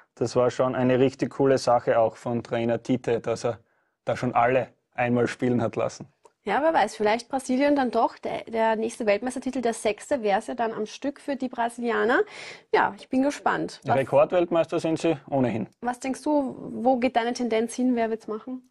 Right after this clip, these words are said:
Speaker 1: Brasilien. Das heißt, wenn wir am achtzehnten zwölften wieder hier sitzen, können wir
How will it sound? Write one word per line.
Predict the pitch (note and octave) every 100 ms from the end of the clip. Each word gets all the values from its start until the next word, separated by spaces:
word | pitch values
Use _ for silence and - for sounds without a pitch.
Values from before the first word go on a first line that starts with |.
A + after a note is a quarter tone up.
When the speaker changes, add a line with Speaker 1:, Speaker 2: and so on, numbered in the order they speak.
| _
Speaker 1:
Brasilien. | D3 D#3 D3+ B2 G#2 - _ _ _
Das | B2+
heißt, | B2+ C#3+ -
wenn | C#3
wir | D3
am | C3+
achtzehnten | D3+ - G3+ F3 F3
zwölften | D3 D#3 - D3+
wieder | D3+ D3+
hier | C#3+
sitzen, | C#3 D#3 - G3
können | F#3 C#3 C3+
wir | C3+ G#2